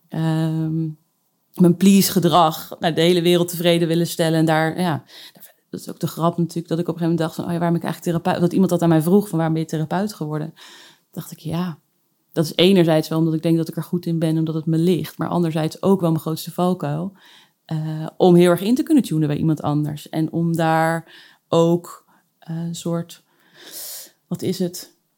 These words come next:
vervulling van te krijgen om iemand te helpen."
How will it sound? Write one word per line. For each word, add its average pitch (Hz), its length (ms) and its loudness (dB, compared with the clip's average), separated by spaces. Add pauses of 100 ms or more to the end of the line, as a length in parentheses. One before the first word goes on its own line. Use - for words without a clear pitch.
(460)
vervulling 208 600 4
van 190 140 2
te 185 100 -4
krijgen 170 480 2
om 175 120 4
iemand 196 400 6
te 170 80 0
helpen." 156 600 2